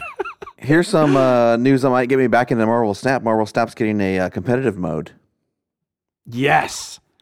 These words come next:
Speaker 1: they are.
Speaker 2: Are you, are you still
Speaker 1: And
Speaker 2: playing Marvel Snap at all?
Speaker 1: Uh, yes, I am occasionally. Like, I think, I don't know,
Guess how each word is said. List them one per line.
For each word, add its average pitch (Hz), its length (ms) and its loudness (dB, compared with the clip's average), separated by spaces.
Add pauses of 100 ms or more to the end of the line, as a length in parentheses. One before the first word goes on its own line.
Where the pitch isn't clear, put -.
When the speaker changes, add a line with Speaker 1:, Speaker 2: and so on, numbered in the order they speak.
(180)
Speaker 1:
they 117 120 0
are. 143 200 6
Speaker 2:
Are 120 40 6
you, 113 80 4
are 120 80 4
you 135 120 4
still 147 160 2
Speaker 1:
And 156 80 2
Speaker 2:
playing 147 240 2
Marvel 147 240 2
Snap 165 360 -2
at 143 140 -2
all? 156 220 -4
Speaker 1:
Uh, 147 680 6
yes, 151 480 2
I 269 80 0
am 262 460 -2
occasionally. 240 800 -2
Like, 185 160 -2
I 190 80 0
think, 262 240 -6
I 202 100 -4
don't 247 200 -2
know, 202 600 2